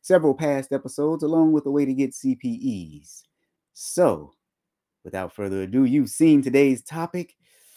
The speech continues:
Ooh, it's a touchy one. I'm probably gonna make some people mad. Why sox is ruining internal auditing.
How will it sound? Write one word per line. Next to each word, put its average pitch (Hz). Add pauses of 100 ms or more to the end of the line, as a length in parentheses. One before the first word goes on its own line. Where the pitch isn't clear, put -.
(1160)
Ooh, 190
it's 165
a 170
touchy 170
one. 139 (200)
I'm 131
probably 131
gonna 127
make 120
some 120
people 117
mad. 90 (500)
Why 95
sox - (100)
is 95
ruining 87 (300)
internal 92 (420)
auditing. 78